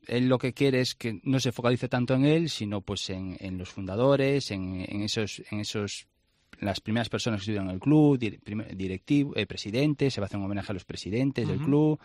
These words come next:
Speaker 1: a, a eso, a esos fundadores, entonces un poco va a estar enfocado más bien que en él,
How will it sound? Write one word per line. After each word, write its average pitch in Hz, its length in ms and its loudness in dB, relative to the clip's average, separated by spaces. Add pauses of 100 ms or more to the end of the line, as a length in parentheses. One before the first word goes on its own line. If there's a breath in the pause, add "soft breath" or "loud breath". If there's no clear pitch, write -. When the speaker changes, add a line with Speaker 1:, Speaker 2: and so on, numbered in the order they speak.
(640 loud breath)
Speaker 1:
a, 90 640 -4
a 101 140 0
eso, 104 180 -2
a 87 100 0
esos 104 200 -4
fundadores, 117 600 2
entonces 110 220 0
un 113 60 -4
poco 113 200 0
va 117 80 4
a - 20 0
estar 120 180 0
enfocado 87 760 -4
más 90 240 -4
bien 92 200 -4
que 98 80 -4
en 101 140 0
él, 110 240 2